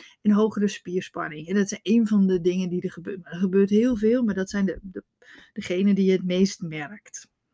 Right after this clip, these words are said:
Hebben we langdurende stress, en dan kan het zorgen voor chronische hyperventilatie met allemaal klachten. En dan hebben we te lang stress, gaan we te lang te hoog ademen ten opzichte van wat we verbruiken.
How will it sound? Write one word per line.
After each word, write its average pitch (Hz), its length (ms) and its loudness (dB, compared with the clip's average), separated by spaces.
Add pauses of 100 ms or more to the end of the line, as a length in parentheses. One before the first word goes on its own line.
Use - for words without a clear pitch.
(600)
Hebben 202 180 0
we 220 80 4
langdurende 254 680 2
stress, 190 560 -4
en 214 60 -2
dan 196 100 0
kan 277 180 -2
het 220 160 0
zorgen 196 320 0
voor 180 140 -6
chronische 170 440 -6
hyperventilatie 185 960 -6
met 196 280 -2
allemaal 196 240 0
klachten. - 520 -10
En 208 120 -2
dan 180 200 -2
hebben 170 220 -4
we - 60 -6
te 214 160 4
lang 185 300 2
stress, 214 360 -2
gaan 180 200 -4
we 170 100 -6
te 226 180 2
lang 190 260 0
te 185 100 -10
hoog 165 260 -4
ademen 214 420 0
ten 214 120 -14
opzichte - 420 -14
van 185 100 -8
wat 165 180 -10
we 180 80 -12
verbruiken. 233 840 0